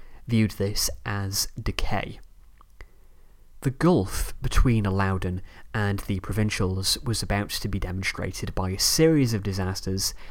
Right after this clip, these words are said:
that we shall soon get into, but before we move away from quartering completely, I'd like to remind you of what,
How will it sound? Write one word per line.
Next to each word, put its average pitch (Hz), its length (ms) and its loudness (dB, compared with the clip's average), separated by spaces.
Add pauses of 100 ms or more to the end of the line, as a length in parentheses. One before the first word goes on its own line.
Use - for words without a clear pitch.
(120)
that 208 120 -2
we 151 100 4
shall 131 160 2
soon 98 220 2
get 95 160 -2
into, 92 420 -4 (440)
but - 280 8
before 160 360 6
we 131 120 6
move 110 240 4
away 92 320 2
from 101 220 -6
quartering 104 640 0
completely, 160 720 0 (400)
I'd 123 220 2
like 113 280 0
to - 140 4
remind 101 380 0
you 98 180 -4
of 98 200 -8
what, - 500 -4